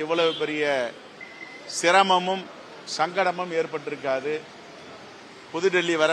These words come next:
வைத்து அரசியல் ஒப்பந்தம், தேர்தல் ஒப்பந்தம் போடுவதற்கு முயற்சி செய்யலாமா என்று பாஜக துடித்துக் கொண்டிருக்கிறது. ஆகவே அவர்களுடைய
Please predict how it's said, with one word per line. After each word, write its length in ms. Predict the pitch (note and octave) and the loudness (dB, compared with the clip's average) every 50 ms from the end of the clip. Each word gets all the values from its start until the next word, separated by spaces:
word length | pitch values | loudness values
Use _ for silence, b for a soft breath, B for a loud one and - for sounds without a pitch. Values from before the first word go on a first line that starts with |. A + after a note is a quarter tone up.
| D#3+ D#3+ | 4 2
வைத்து 360 | D#3+ D3+ - - - F3+ F3+ F3+ F3+ F3 - - - - - - - - - - - - - - - - - - - - - - - - - - C#3+ | 2 0 -2 -2 -2 0 0 0 0 -2 -6 -12 -16 -18 -18 -18 -18 -16 -16 -16 -16 -18 -18 -18 -18 -18 -18 -18 -18 -18 -18 -18 -18 -10 0 2 2
அரசியல் 520 | E3 F#3+ G3 - - G#3 G3+ F#3+ F3 F3 E3 | 4 4 2 0 0 2 2 2 2 0 0
ஒப்பந்தம், 460 | - - F3 E3+ E3 D#3+ E3+ E3 D3 A#2 F#2 - - - - - - - - - - - - - - - - - - - - - E3+ | 0 0 -2 -2 2 4 2 2 2 0 -10 -14 -16 -18 -18 -18 -18 -20 -20 -18 -18 -18 -18 -18 -18 -18 -16 -16 -16 -14 -8 -2 2
தேர்தல் 440 | F#3 G#3 G#3 G3+ F#3+ G3 F#3+ F#3 F3 | 2 4 4 4 4 4 4 4 0
ஒப்பந்தம் 500 | E3+ - F3+ E3+ E3 E3 E3+ E3+ D#3 B2 G2 - - - - - - - - - - - - - - - | 0 0 -2 0 2 4 2 2 2 0 -6 -12 -16 -16 -16 -16 -16 -16 -16 -16 -16 -16 -16 -16 -10 -2
போடுவதற்கு 580 | E3 F3+ G3+ G3 G3 F#3+ F#3 F3+ F3+ F3 - G3 F3 D#3+ | 2 2 2 4 2 0 0 0 -2 -4 -4 -6 -4 -2
முயற்சி 320 | E3+ F#3+ G3+ - - G3 F3+ - F3+ | 0 0 0 0 -2 -6 -4 -4 -4
செய்யலாமா 480 | F3 F3 F3+ F3+ F3 F3 E3+ F3 F3 E3+ E3 | -2 0 2 4 4 4 4 4 2 2 2
என்று 180 | D#3+ F#3+ G3+ E3 D#3 D#3 | 0 -2 -2 2 4 4
பாஜக 480 | E3 E3+ F3+ F3 E3+ D3+ F3+ F3+ F3 F3 E3+ | 6 6 6 4 2 4 4 2 2 2 -2
துடித்துக் 320 | E3 F3+ E3+ - D3+ D#3 | -4 -4 -4 -6 -6 -4
கொண்டிருக்கிறது. 680 | D#3+ D3+ D#3 D3+ D3 B2+ B2+ C3+ C3+ C#3 C3+ D3 D#3 E3 - - - - - - - - - - - - - - - - - - C#3 D3 | -2 -2 0 -2 -2 -2 -2 0 0 2 2 2 2 0 -2 -6 -16 -18 -18 -18 -20 -20 -20 -20 -20 -20 -20 -20 -18 -14 -6 0 0 2
ஆகவே 260 | D#3+ E3+ F3 F#3+ G#3 F#3+ E3+ | 2 2 2 2 4 6 6
அவர்களுடைய 580 | E3+ F3+ F3+ F3+ F3+ F3 F3 E3+ E3 E3 E3 | 6 6 4 0 -2 -2 -2 -2 0 0 2